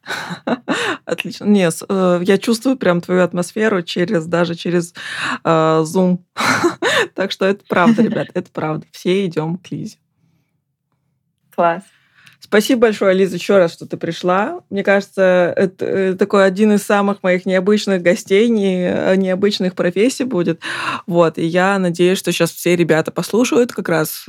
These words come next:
Speaker 1: только еще начало сезона и откатаются как
Speaker 2: Да.
Speaker 1: следует эту зиму.
Speaker 2: Супер. Главное, кто бы там не был, выбирайте наставника. Если вы не приедете ко мне, выбирайте своего инструктора, не просто первого попавшегося,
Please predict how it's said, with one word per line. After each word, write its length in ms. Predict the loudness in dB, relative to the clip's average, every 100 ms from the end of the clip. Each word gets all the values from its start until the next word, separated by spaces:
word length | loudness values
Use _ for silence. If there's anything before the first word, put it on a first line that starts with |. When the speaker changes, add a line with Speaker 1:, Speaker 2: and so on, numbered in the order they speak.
| -2
Speaker 1:
только 300 | -2 0 -4
еще 300 | -2 -2 -2
начало 420 | -2 0 0 0
сезона 640 | -4 -6 0 0 2 -2 -4 -8
и 420 | -6 -4 -4 -6
откатаются 680 | -10 -16 -14 -4 0 0 -2
как 120 | -2 2
Speaker 2:
Да. 180 | 2
Speaker 1:
следует 560 | 2 0 -2 -2 -6 -10 _ _ -20 _ -10
эту 200 | -8 -6
зиму. 480 | -4 -2 -2 -2 -8 -12 -10 0
Speaker 2:
Супер. 400 | 0 2 -4 -6 0
Главное, 760 | 4 4 2 -2 -2 -4 -8
кто 220 | -2 0
бы 300 | 2 0 0 -4 -2
там 840 | -2 -2 -6 -8 -6 -2 0 4
не 140 | 4
был, 280 | 4 2 0 _ -20 -4
выбирайте 600 | 0 2 2 2 0 -2 0
наставника. 580 | -2 0 0 0 -6
Если 300 | -6 -6 -4
вы 80 | -4
не 100 | -2
приедете 480 | -2 -2 -4 -6 -8
ко 140 | -6
мне, 200 | -4 -2
выбирайте 440 | -2 2 0 0 -6
своего 360 | -2 -2 0
инструктора, 520 | -4 -2 -4 -2 -2 -2
не 160 | -2
просто 340 | -2 -2 -4 -2
первого 300 | 0 0 -2
попавшегося, 880 | -4 -4 -4 -4 -6 -6 -2 -4